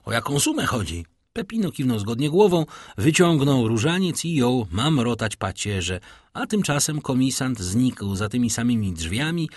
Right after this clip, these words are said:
w które weszli Szwajcar i baron. Po dziesięciu minutach wrócił rozpromieniony. "No i co tam?",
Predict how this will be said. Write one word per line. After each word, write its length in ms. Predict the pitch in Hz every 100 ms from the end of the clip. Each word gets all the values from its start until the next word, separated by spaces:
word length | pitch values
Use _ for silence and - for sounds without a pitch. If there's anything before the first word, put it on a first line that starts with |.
| - -
w 100 | -
które 380 | - 196 180
weszli 300 | 131 123 110
Szwajcar 400 | - 135 135 127
i 160 | 123 107
baron. 520 | 78 87 - - - - _ _ _
Po 180 | - 175
dziesięciu 380 | 156 175 160 131
minutach 400 | 123 139 127 - - - -
wrócił 500 | 104 165 165 135 87
rozpromieniony. 920 | 123 - 110 98 98 92 62 58 65 - _ _ _ _ _ -
"No 140 | 165
i 100 | 277
co 140 | 240
tam?", 320 | 240 120 85